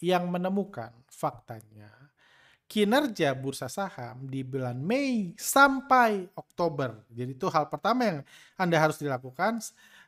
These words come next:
eh, yang harus jelaskan, ini bukan sedang mengatakan bulan Mei,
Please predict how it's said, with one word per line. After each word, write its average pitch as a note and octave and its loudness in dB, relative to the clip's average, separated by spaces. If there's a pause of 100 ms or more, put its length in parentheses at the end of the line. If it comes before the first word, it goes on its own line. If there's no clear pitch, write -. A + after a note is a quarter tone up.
(100)
eh, D3 4
yang C#3+ 4
harus C#3+ 2
jelaskan, G#3 0
ini F#3+ -2
bukan E3+ -4
sedang D#3+ -6
mengatakan D3 -8
bulan B2+ -4
Mei, F3 -8